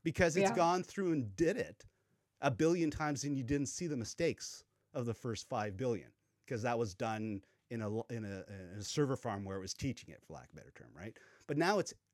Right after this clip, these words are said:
Speaker 1: fully developing itself over time, and it's getting smarter and smarter and smarter because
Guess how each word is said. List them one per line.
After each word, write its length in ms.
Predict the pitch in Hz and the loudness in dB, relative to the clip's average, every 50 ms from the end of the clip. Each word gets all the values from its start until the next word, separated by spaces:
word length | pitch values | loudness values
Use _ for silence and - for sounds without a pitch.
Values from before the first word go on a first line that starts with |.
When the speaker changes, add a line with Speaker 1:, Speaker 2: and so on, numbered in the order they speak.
| _ - | _ -20
Speaker 1:
fully 800 | - - - - - - 151 156 165 170 180 175 170 160 139 - - - - | -20 -20 -20 -20 -16 -8 -2 0 2 2 2 2 2 0 -2 -6 -10 -14 -6
developing 680 | 117 147 123 98 101 110 127 131 151 170 170 - 127 120 | -4 -4 -4 -4 -2 0 0 2 2 0 0 -2 -4 -4
itself 420 | 110 - - - 120 107 101 - 123 | -4 -4 -4 -4 -4 -4 -4 -4 -6
over 220 | 113 101 92 92 | -8 -6 -8 -10
time, 260 | - - 117 123 123 | -10 -6 -6 -4 -4
and 60 | 117 98 | -4 -6
it's 100 | 87 - | -6 -6
getting 180 | - 95 98 87 | -6 -6 -6 -8
smarter 300 | - - 87 76 80 104 | -10 -10 -10 -10 -8 -10
and 100 | 123 117 | -10 -10
smarter 220 | - 82 78 80 | -10 -12 -12 -14
and 80 | 95 - | -14 -14
smarter 240 | - - 80 90 | -12 -12 -10 -10
because 300 | 107 123 - - 123 - | -10 -10 -6 -6 -6 -6